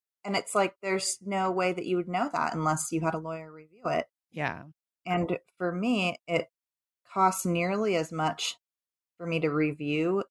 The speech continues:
Speaker 1: an estate plan than it does for me to just create an estate plan. So
Speaker 2: Hmm.
Speaker 1: it's not, um, really cost effective to even do it yourself and then have a lawyer review it. It's u-
Speaker 2: Yeah.
Speaker 1: usually not very cost effective.
Speaker 2: Well, that's good to know.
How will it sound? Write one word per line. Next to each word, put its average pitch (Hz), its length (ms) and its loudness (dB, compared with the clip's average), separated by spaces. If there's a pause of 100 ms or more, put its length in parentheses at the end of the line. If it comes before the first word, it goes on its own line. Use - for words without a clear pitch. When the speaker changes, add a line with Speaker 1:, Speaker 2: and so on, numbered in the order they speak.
(120)
Speaker 1:
an 175 100 -2
estate 165 400 0
plan 190 280 0
than 160 140 2
it - 120 -4
does 151 340 0
for 151 140 -4
me 147 140 2
to 143 100 4
just 143 320 0
create 147 400 0
an 135 80 -2
estate - 340 0
plan. - 300 0 (140)
So 139 280 0 (320)
Speaker 2:
Hmm. - 80 -20 (720)
Speaker 1:
it's 165 240 -4
not, 175 360 0 (100)
um, 143 500 2 (460)
really 156 240 2
cost 151 380 -2
effective 143 540 -2
to - 120 -4
even 139 440 2 (520)
do 190 120 -2
it 170 80 0
yourself 156 540 0
and 147 120 -4
then 139 120 2
have 143 180 2
a 135 60 -2
lawyer 139 520 0 (300)
review 143 440 0
it. - 280 0
It's - 280 -12 (120)
u- 160 160 4
Speaker 2:
Yeah. - 60 4 (120)
Speaker 1:
usually 160 400 0
not 135 320 2
very 135 220 2
cost - 340 -4
effective. - 520 -6 (280)
Speaker 2:
Well, 214 60 -16
that's 302 200 -8
good 208 180 0
to 175 120 0
know. 156 340 0